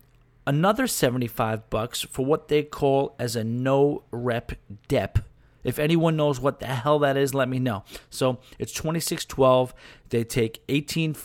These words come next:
uh, eight fourteen off, and then they take another seventy-five bucks off, and they call it no rep dep. I think that might mean no refund on the deposit or some way. That's, you're paying an extra seventy-five bucks,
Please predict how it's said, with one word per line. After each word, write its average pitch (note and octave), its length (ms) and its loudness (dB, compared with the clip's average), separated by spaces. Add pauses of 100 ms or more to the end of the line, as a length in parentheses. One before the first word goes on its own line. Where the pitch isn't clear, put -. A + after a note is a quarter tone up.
(100)
uh, B2 160 -2
eight E3 160 2
fourteen E3 400 -2
off, A#2 320 0 (220)
and B2+ 120 -2
then C3+ 120 0
they B2+ 80 -2
take A#2 240 -8
another C3 260 -2
seventy-five C#3 640 -2
bucks A#2 260 -2
off, G#2+ 280 -2
and A#2 120 -4
they A2+ 100 -4
call A2+ 240 0
it - 80 -6
no A#2+ 480 2 (280)
rep A2 320 -4 (500)
dep. F#2+ 280 -2 (1080)
I G#2+ 60 -8
think F3 360 -2
that C3+ 200 -2
might B2 300 -2
mean A#2 320 -2 (500)
no C3+ 420 4
refund C3+ 520 0
on B2 140 0
the B2 80 -2
deposit B2+ 600 -4
or E3 40 -2
some E3+ 300 -2
way. E3+ 240 0
That's, A#2+ 260 -4
you're B2 120 -2
paying B2+ 260 -2
an B2 60 -2
extra B2+ 300 -4
seventy-five A#2+ 680 -4
bucks, A#2 320 -4